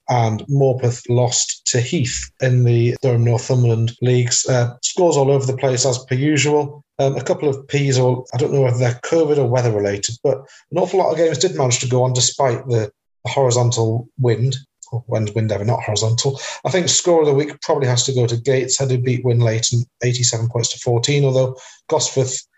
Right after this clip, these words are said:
another high-scoring game, beating Jerovian seventy-six points to twenty-two. Premiership table, as it stands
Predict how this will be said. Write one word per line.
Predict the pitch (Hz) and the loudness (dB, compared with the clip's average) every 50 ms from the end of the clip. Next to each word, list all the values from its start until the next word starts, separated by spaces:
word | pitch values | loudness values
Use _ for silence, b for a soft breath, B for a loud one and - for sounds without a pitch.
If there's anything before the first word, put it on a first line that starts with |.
| _ _ _ - | _ _ _ -4
another | 139 143 131 | -2 0 0
high-scoring | 117 127 131 120 - - 135 127 120 120 | 0 0 0 -2 0 0 2 2 2 2
game, | 120 131 127 123 123 | 2 2 2 2 2
beating | 120 127 - 120 120 120 | 2 0 0 0 -2 0
Jerovian | - - 123 123 123 123 117 117 113 107 107 | 0 0 2 2 2 2 2 0 0 0 0
seventy-six | - - - 123 120 113 110 - - - - | 0 0 0 0 0 0 -2 -4 -6 -6 -12
points | - - - 104 107 104 - | -10 -6 -6 -4 -4 -4 -6
to | - - | -6 -6
twenty-two. | 120 - 101 95 95 - 107 - - - 95 95 95 - - | -6 -6 -6 -6 -6 -6 -6 -4 -4 -4 -6 -8 -10 -10 -10
Premiership | - - - - 165 160 151 135 - - 127 117 - | -8 -6 -2 -2 0 0 2 0 0 0 -2 -4 -4
table, | - - 143 147 139 135 - 135 131 131 135 135 - _ _ _ _ _ _ _ - | -4 -2 0 2 0 2 0 0 -2 -2 -6 -10 -16 _ _ _ _ _ _ _ -4
as | 175 165 156 | -2 0 0
it | 135 - | 0 0
stands | - - - 196 190 190 190 190 190 180 - - - - - _ | 0 0 2 2 2 0 0 0 0 0 0 0 -2 -4 -10 _